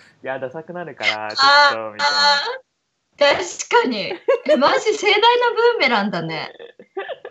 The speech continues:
Speaker 2: これで行かないのがリカックスのスタンスだよね。超クールな。
Speaker 1: そうそうそうそうそうそう。
Speaker 2: え、やべえ。なってるわ。
Speaker 1: <laughs>
Speaker 2: ほんとだ。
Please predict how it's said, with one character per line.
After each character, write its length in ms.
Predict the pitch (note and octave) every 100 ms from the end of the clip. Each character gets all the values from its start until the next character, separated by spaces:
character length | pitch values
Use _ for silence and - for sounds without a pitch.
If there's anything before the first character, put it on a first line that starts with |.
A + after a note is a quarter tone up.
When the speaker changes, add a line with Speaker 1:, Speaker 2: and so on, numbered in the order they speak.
| - - -
Speaker 2:
こ 160 | D#4+ D#4
れ 100 | E4
で 160 | F4 D#4
行 80 |
か 160 | D#4 E4+
な 100 | F4
い 40 | F4+
の 140 | C4+
が 80 | A3+
リ 160 | A3
カ 140 | G#3+ C#4+
ッ 40 |
ク 100 | C#4
ス 120 | -
の 100 | A3+
ス 100 | G3
タ 140 | - G#3
ン 60 |
ス 100 | B3
だ 240 | G3+ G#3 F#3+
よ 80 | E3+
ね。 300 | D3+ - _ -
超 240 | G3+ E3
ク 60 | C#3
ー 160 | G3
ル 100 | F3+
な。 140 | D#3+ A#2+
Speaker 1:
そ 60 |
う 60 | G#2
そ 160 | - G2+
う 80 | G2+
そ 100 | F#2
う 60 | G#2 _
そ 60 | -
う 40 | - -
そ 60 | -
う 60 | - -
そ 60 |
う。 20 | - -
Speaker 2:
え、 120 | A#3
や 160 | A#3 A#3
べ 60 | A#3+ C#4+
え。 640 | C#4+ C#4+ C#4+ C#4+ C#4 - - F3+
な 120 | A#3+
っ 40 | A#4 B4
て 120 | A#3
る 100 | G#3
わ。 180 | F#3 E3+
Speaker 1:
<laughs> 120 | G3 A#3 G4 F#4 _ _ _ -
Speaker 2:
ほ 260 | A#3 G#3+
ん 100 | G#3+
と 160 | A3+ A#3
だ。 240 | A#3 A#3+